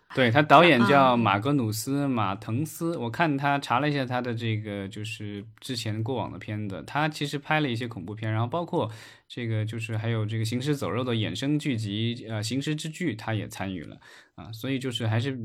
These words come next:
Speaker 1: 比较有经验的一个导演，然后反正我，这种，怎么说呢，低成本的恐怖片还是可以值得期待一下。
Speaker 2: 对，然后法国的项目其实还有一部是冒险题材的哈，叫《沙漠王子》。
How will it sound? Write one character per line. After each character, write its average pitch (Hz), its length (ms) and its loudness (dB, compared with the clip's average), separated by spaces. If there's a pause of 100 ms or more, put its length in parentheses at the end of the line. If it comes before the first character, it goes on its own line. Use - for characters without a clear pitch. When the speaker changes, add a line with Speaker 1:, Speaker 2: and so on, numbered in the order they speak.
(180)
Speaker 1:
比 107 80 -6
较 123 100 0
有 110 140 2
经 139 220 0
验 151 180 2
的 98 100 -2
一 90 140 -6
个 101 160 -6
导 80 220 -4
演， 95 280 -6
然 92 200 -10
后 101 500 -4
反 90 160 -8
正 110 180 0
我， - 320 -10
这 151 140 2
种， 95 460 -4 (760)
怎 101 100 -8
么 98 80 -4
说 110 140 -4
呢， 110 80 0
低 135 140 0
成 123 160 -4
本 101 100 -2
的 98 100 -6
恐 92 200 -8
怖 104 80 -6
片 110 200 -4
还 101 140 -2
是 107 220 -2
可 104 120 -10
以 101 80 -4
值 110 200 -6
得 113 80 -4
期 113 160 -6
待 127 120 0
一 71 120 -8
下。 - 180 -16 (840)
Speaker 2:
对， 247 320 4
然 240 160 8
后 330 140 4
法 208 220 6
国 220 340 8 (140)
的 359 100 4
项 339 240 8
目 277 100 4
其 285 120 0
实 302 80 2
还 254 180 4
有 294 180 8
一 214 200 0
部 254 260 -2
是 240 300 2
冒 311 260 6
险 - 260 -4
题 165 160 -10
材 156 280 -6
的 151 100 -4
哈， 156 220 -4
叫 196 260 2
《沙 302 220 6
漠 311 180 0
王 202 320 4
子》。 - 380 -8